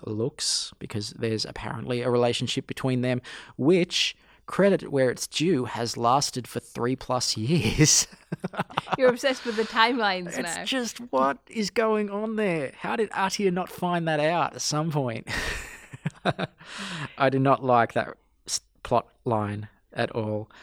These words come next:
Speaker 1: But anyway.
Speaker 2: It seems gratuitous to me too.
Speaker 1: Mm.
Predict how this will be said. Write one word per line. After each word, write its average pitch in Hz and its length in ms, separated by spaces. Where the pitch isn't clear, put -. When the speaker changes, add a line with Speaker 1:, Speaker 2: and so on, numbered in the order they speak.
Speaker 1:
But 120 120
anyway. 107 540
Speaker 2:
It 214 160
seems 226 200
gratuitous 156 720
to 170 80
me 156 260
too. 165 400
Speaker 1:
Mm. 117 320